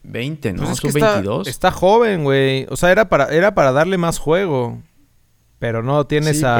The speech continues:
Speaker 1: pero
Speaker 2: Alan Pulido
Speaker 1: traen a
Speaker 2: de
Speaker 1: Oribe
Speaker 2: Manchester
Speaker 1: Peralta.
Speaker 2: City.
Speaker 1: Traen a Oribe Peralta.
Speaker 2: No, muy mal Chivas, güey. Muy mal. Y vas a ver que va a ser, este, va a meter varios goles ahí con, con León, güey.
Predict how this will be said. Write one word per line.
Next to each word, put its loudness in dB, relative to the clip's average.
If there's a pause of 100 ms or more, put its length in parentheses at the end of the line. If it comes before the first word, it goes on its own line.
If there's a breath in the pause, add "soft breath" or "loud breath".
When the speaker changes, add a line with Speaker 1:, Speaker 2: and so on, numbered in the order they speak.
(280)
Speaker 1:
pero -4
Speaker 2:
Alan 2
Pulido 0
Speaker 1:
traen 4
a 2
Speaker 2:
de 2
Speaker 1:
Oribe 2
Speaker 2:
Manchester 0
Speaker 1:
Peralta. 0
Speaker 2:
City. -4 (1300)
Speaker 1:
Traen -4
a -2
Oribe 0
Peralta. -4 (1800)
Speaker 2:
No, -4
muy -6
mal -4
Chivas, -12
güey. -20 (400)
Muy -4
mal. -2
Y 4
vas 6
a 6
ver 4
que 2
va 8
a 2
ser, 0 (120)
este, -2
va 0
a 2
meter 0 (180)
varios 0
goles -4
ahí -10
con, -14
con -6
León, 0
güey. -14